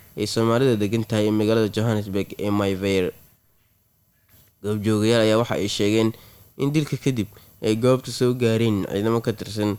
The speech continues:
booliiska Koonfur Afrika, kuwaas oo sameeyey howlgallo, balse aysan ku guuleysan inay qabtaan kooxihii dilka geystay. Qaar ka mid ah Soomaalida ayaa walwal ka muujiyey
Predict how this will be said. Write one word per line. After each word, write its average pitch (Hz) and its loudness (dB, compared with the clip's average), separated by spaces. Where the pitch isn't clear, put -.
booliiska 107 -4
Koonfur 104 -2
Afrika, 113 -2
kuwaas 127 2
oo 127 2
sameeyey 107 0
howlgallo, 107 0
balse 107 -4
aysan 110 -4
ku 139 -8
guuleysan 104 -2
inay 180 0
qabtaan 95 -2
kooxihii 107 -4
dilka 92 -10
geystay. 87 -6
Qaar 120 0
ka - -2
mid 117 2
ah 104 -4
Soomaalida 107 2
ayaa 110 4
walwal 123 4
ka - -8
muujiyey 110 0